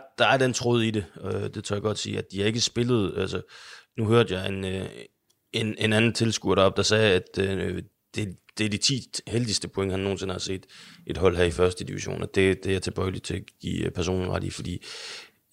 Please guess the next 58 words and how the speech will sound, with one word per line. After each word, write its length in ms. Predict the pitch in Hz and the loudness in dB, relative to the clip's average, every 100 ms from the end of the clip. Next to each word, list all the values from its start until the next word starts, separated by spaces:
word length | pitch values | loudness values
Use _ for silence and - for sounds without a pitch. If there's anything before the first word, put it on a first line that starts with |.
| _ | _
øh, 260 | - - 95 | -8 -6 -4
Vendsyssel 440 | 98 90 95 - | 0 2 2 2
har 60 | 90 | 4
ikke 80 | 87 | 4
spillet 260 | - 98 95 | 4 2 2
godt 200 | 87 - | 0 -2
på 100 | 87 | -4
noget 140 | 87 | -4
tidspunkt. 400 | - 92 - - | -6 -6 -6 -6
Altså, 160 | - 87 | -6 -6
det 140 | - | 2
bedste, 280 | 107 104 92 | 4 4 0
de 80 | 87 | -6
har 80 | |
præsteret, 480 | 92 90 - 104 101 - - - _ 98 | -4 -4 2 4 4 0 -12 -18 _ 2
det 60 | |
er 20 | |
jo 40 | 104 | 4
lige 120 | 104 | 4
før, 200 | - 98 | 6 4
at 120 | 90 | 6
det 80 | 92 | 2
er 40 | |
første 320 | 87 98 92 - | 2 0 0 -2
halvleg 260 | 90 90 | 0 0
i 120 | 90 90 | -2 -6
premierkampen 680 | - 87 95 - 82 - | -6 -2 -2 -2 -8 -8
mod 100 | 92 | -10
Sønderjyske. 500 | 95 90 87 92 - - - - _ | -8 -6 -6 -10 -14 -20 -20 -20 _
Og, 320 | - 53 - | -4 -2 -2
og 120 | - - _ _ _ _ _ - | -6 -12 _ _ _ _ _ -2
derefter 400 | 113 95 - - | 0 0 -4 -6
har 100 | - | -4
det 100 | 107 | -4
været 120 | 104 | -6
sådan 120 | 98 | -4
lidt 140 | 101 - | -2 0
på 80 | 95 | 4
lykke 260 | 107 110 | 6 6
og 80 | 95 | 4
fromme 320 | - 104 107 | 2 0 2
og 120 | 95 | 2
været 120 | 92 92 | 2 0
meget 180 | 107 | 0
usammenhængende. 560 | 90 117 98 92 95 92 - - - | 0 -2 -4 -4 -6 -8 -10 -18 -10
Og 120 | - | -4
så 120 | - 107 | 0 0
har 140 | 107 | 0
der 100 | 104 | 0
været 400 | 90 120 123 - | 0 2 2 2
det 100 | 104 | 0
her 120 | 101 | 2
arbejderbej 640 | 101 104 - 101 - 123 | 0 0 -2 -2 -2 -2
med, 200 | 123 107 | 0 -4
med, 340 | - 95 95 87 | -6 -8 -8 -8
med 240 | 98 98 | -6 -4
Vendsyssel, 460 | 98 117 107 95 - | -2 -2 -4 -6 -6
at, 100 | - | -8